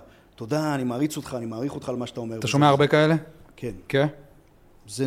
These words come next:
Speaker 1: זה נעים, זה
Speaker 2: כן.
Speaker 1: כיף, זה כיף, זה טוב.
Speaker 2: כן.
Speaker 1: ככה הוא השפיע עליי. אה, אני לא מר-,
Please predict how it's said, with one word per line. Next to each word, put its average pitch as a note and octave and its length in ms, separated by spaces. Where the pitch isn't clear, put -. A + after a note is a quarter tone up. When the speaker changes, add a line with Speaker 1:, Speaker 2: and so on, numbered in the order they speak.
Speaker 1:
זה C#3 160
נעים, A#3+ 320
זה - 100
Speaker 2:
כן. A#2+ 140
Speaker 1:
כיף, - 320
זה C#3+ 80
כיף, - 260
זה C#3 80
טוב. F#3 340
Speaker 2:
כן. A#2 160
Speaker 1:
ככה G3 220
הוא G3 60
השפיע B2+ 320
עליי. G2 180
אה, G#2 60
אני B2 140
לא D3+ 200
מר-, A#3 200